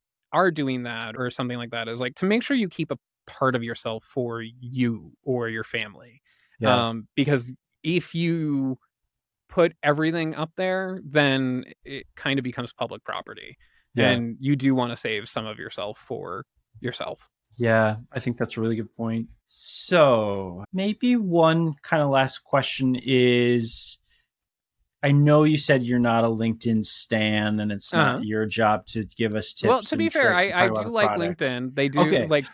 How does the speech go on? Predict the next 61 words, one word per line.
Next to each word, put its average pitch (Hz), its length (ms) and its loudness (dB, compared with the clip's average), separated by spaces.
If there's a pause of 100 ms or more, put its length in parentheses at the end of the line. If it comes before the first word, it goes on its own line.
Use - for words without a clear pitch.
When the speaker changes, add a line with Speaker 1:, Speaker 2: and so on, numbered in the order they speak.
(140)
Speaker 2:
Yeah, 269 240 0
Speaker 1:
like, 269 160 4
Speaker 2:
yeah, 226 100 6
Speaker 1:
they, 202 80 6
Speaker 2:
yeah. - 120 4 (100)
Speaker 1:
they 190 260 2
put 226 240 0
this 240 180 0
money 175 280 0
in 170 80 0
my 139 100 0
account, 131 400 -2
like, 135 220 0
every 139 280 0
two 131 200 -2
weeks, 147 420 -2
and 160 380 2
Speaker 2:
<laughs> - 180 -2
Speaker 1:
it's 165 460 -2
really 220 340 0
great. 131 600 0
Um, 156 460 0
<laughs> - 20 0
Speaker 2:
I, 233 320 2
I 196 80 6
just, 220 240 0
Speaker 1:
so 226 200 6 (240)
Speaker 2:
I'm 196 120 4
just 208 220 -4
Speaker 1:
this 170 100 -8
Speaker 2:
curious, 208 240 -8
because 190 420 0
you're 202 100 -4
such 196 280 -4
an 175 60 -4
expert, 170 320 -4
you 147 100 -4
spend 165 340 -2
so - 100 -2
much 156 220 -4
of 147 140 -4
your 139 100 -2
time 131 380 0
in 131 40 -2
your 123 120 -2
life 123 200 -2
there, 123 140 0
you 117 180 0
literally 151 300 6
work 135 180 2
at 120 100 -4
the 117 60 -6
building, 117 320 0
you're 107 120 -4
with 185 160 2
the 370 40 2
Speaker 1:
Yeah. 139 180 0
Speaker 2:
people. 117 640 2 (320)
Any, 190 260 4
like, 170 260 4 (220)
um, 123 520 2